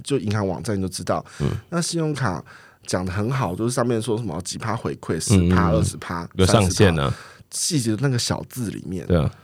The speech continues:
Speaker 1: 对啊，那我们要做功课，我们就帮大家，帮大家把这些小字找出来。
Speaker 2: 嗯，嗯，嗯。
Speaker 1: 对，就是这只是算一篇。
Speaker 2: 嗯。
Speaker 1: 你看整理了三十二家银行，这只算一篇。
Speaker 2: 嗯。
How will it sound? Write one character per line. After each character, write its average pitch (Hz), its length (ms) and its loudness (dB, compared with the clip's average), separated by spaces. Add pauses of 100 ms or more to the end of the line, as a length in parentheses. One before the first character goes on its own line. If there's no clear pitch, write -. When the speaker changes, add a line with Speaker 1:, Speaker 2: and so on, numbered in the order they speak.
(200)
Speaker 1:
对 117 100 4
啊， 98 120 4
那 127 100 2
我 151 80 4
们 113 100 4
要 117 60 6
做 113 180 2
功 95 140 -6
课， 101 140 -2
我 - 20 0
们 90 80 -2
就 117 100 -2
帮 120 200 -4
大 123 80 -4
家， 120 260 -2
帮 110 240 -4
大 127 80 -2
家 117 140 0
把 85 100 -8
这 - 100 -6
些 95 60 0
小 - 160 -4
字 - 160 -12
找 - 140 -10
出 - 240 -12
来。 65 180 -12
Speaker 2:
嗯， 101 80 6 (240)
嗯， 80 300 4
嗯。 - 80 -2
Speaker 1:
对， - 120 -2 (140)
就 120 100 -4
是 131 160 4 (240)
这 175 120 4
只 151 160 -2
是 - 120 -4
算 139 220 2
一 143 80 -2 (100)
篇。 95 300 2 (160)
Speaker 2:
嗯。 90 180 6
Speaker 1:
你 113 80 2
看 139 140 4
整 123 100 2
理 120 100 2
了 98 40 0
三 107 180 0
十 117 120 -4
二 98 80 0
家 90 120 -2
银 90 60 -6
行， 104 160 -6
这 113 100 -2
只 95 100 -4
算 107 200 -4
一 120 100 -2 (120)
篇。 87 260 -4 (120)
Speaker 2:
嗯。 95 220 8